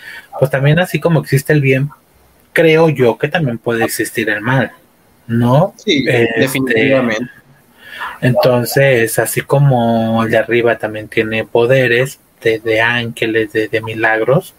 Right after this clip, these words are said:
Speaker 1: pues también la otra parte yo me imagino que también los debe de tener.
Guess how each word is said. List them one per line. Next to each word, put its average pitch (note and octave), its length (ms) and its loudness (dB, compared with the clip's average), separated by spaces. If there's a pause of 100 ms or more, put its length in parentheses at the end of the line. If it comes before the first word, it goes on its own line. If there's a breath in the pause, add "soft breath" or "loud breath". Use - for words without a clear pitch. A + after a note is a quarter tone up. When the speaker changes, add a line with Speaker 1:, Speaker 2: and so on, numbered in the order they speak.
Speaker 1:
pues - 120 -16
también A#2 800 -4
la G#2 140 0
otra - 160 -8
parte B2 300 -4
yo C3+ 80 0
me B2+ 120 -2
imagino A2+ 340 -2
que A2+ 120 -4
también A2 300 -6
los G#2+ 140 -2
debe G#2+ 200 2
de G2+ 80 -8 (100)
tener. D3 320 0